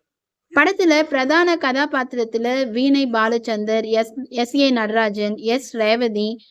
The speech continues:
எம் ஆர் சந்தானம்னு பல பேர் நடிச்சிருக்காங்க. செய்யாத ஒரு கொலைக்காக குற்றவாளியாக ஜெயிலுக்கு போகக்கூடிய வீணை பாலச்சந்தர் அங்க இருந்து தப்பிச்சு உண்மையான குற்றவாளியை கண்டுபிடிச்சு அதுக்கான காரணத்தையும் எப்படி கண்டுபிடிக்கிறாருன்றது தான்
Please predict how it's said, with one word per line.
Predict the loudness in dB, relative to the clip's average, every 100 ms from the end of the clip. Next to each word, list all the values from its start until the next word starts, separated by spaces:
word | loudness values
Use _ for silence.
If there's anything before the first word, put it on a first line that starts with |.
| _
எம் | -2 2 4
ஆர் | 4 2
சந்தானம்னு | -2 -4 -2 -2 -2 -6 -6 -6 -6
பல | -4 -2 -2
பேர் | -2 -2
நடிச்சிருக்காங்க. | -2 -6 -10 -12 -10 -10 -10 -14 _ _ _ _
செய்யாத | 2 4 4 2 2 2
ஒரு | 2 2
கொலைக்காக | 0 0 -2 -2 -2 -4
குற்றவாளியாக | -4 -4 -2 0 0 0 0 0 0 -2 -2 0
ஜெயிலுக்கு | 0 2 0 -2
போகக்கூடிய | 0 -2 0 -2 0 0 0 -2
வீணை | -4 -2 0 0
பாலச்சந்தர் | -2 -2 -2 -4 -6 0 -2 -2 -12 _ -4
அங்க | 2 4 4
இருந்து | 2 0
தப்பிச்சு | -2 -4 -6 -4 -2 -2
உண்மையான | -4 -2 0 2 2 0
குற்றவாளியை | -2 -2 0 0 2 2 0
கண்டுபிடிச்சு | 0 -2 -2 -4 -2 -2 -4 -8 _ _
அதுக்கான | -2 0 2 0 0
காரணத்தையும் | 2 4 2 2 -2 0 0 -2
எப்படி | -2 -4 -4
கண்டுபிடிக்கிறாருன்றது | -2 -4 -2 -4 -2 -2 -2 -2 0 0 0
தான் | 0 0 -2